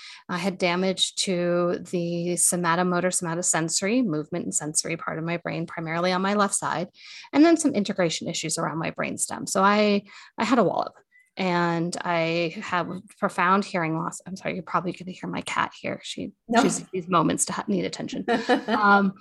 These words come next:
Speaker 1: but I had profound hearing loss in both my ears, and it ended up settling in my left ear. I've been deaf in my left ear, um, practically my whole life. And then I had all kinds of motor and coordination movements. I had to go to P T to learn to hold my head up again,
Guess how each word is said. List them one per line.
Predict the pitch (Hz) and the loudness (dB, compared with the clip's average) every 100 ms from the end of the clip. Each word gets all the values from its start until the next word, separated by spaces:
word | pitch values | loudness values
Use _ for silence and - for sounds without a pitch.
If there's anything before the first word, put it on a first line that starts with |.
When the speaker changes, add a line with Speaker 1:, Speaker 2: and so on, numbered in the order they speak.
| - - - | -16 -18 0
Speaker 1:
but | 226 214 - | 4 4 4
I | |
had | 208 233 | 2 0
profound | - 233 240 226 247 | 0 2 4 2 0
hearing | - 214 214 208 | 0 2 2 2
loss | 165 151 160 - - - | 0 -2 -2 -6 -8 -2
in | 190 180 170 165 | 0 2 0 4
both | 214 196 | 2 2
my | - | -2
ears, | 151 160 | -4 -4
and | 180 | -2
it | 170 | 0
ended | 170 175 | 0 0
up | 170 | 0
settling | - 165 175 170 | 2 2 2 -2
in | 170 | -2
my | 175 165 | -2 0
left | 165 - | 0 0
ear. | 165 160 | -4 -4
I've | 170 | -4
been | 175 | -2
deaf | 170 - | -2 -2
in | 190 | -2
my | 185 | 0
left | 180 175 - | -2 -2 -4
ear, | 175 170 175 _ - - - | 0 0 0 _ -20 -12 -4
um, | 170 165 | -2 -2
practically | 190 175 196 220 | -2 -2 -2 0
my | 214 214 | 0 0
whole | 247 | 2
life. | 160 - 226 - _ - - - - | 2 2 -2 -10 _ -20 -20 -16 -2
And | 185 175 175 175 170 | 2 4 2 2 2
then | 175 | 2
I | 175 | 2
had | 175 - 175 170 | -2 -2 -2 0
all | - 180 | -2 -2
kinds | - 196 185 - | -4 -4 -4 -2
of | 180 | -2
motor | 185 180 170 170 | 0 2 2 2
and | 160 | 0
coordination | - 160 160 151 - - | -2 -2 -2 -4 -6 -8
movements. | - - - 196 | -8 -8 -8 -4
I | |
had | 190 180 180 | -4 -4 -4
to | 180 | -6
go | 170 | -6
to | 175 | -8
P | - 180 | -10 -8
T | - 190 | -2 2
to | 180 | 2
learn | 170 170 170 | 2 0 -2
to | 175 | -4
hold | - 190 | -2 -2
my | - | -2
head | - 202 196 | 0 2 4
up | 185 | 2
again, | 180 180 175 170 | 0 0 2 0